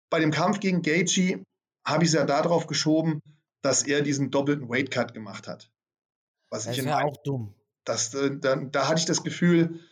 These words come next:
Speaker 1: okay, das lag am Weightcut, dass er halt,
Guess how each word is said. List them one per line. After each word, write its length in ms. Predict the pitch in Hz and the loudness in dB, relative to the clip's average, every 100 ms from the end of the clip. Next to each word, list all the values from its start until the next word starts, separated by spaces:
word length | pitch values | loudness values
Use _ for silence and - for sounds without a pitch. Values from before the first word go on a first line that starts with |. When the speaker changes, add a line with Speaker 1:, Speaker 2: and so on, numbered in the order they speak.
| _ _ | _ _
Speaker 1:
okay, 240 | - - 165 | -6 0 2
das 160 | 151 | 2
lag 240 | 127 139 143 | 2 0 0
am 220 | 139 127 | -2 0
Weightcut, 600 | 135 151 - 127 113 - _ | 0 0 0 0 0 -6 _
dass 180 | 120 - | -6 -2
er 160 | 143 | 0
halt, 240 | 123 117 | 0 0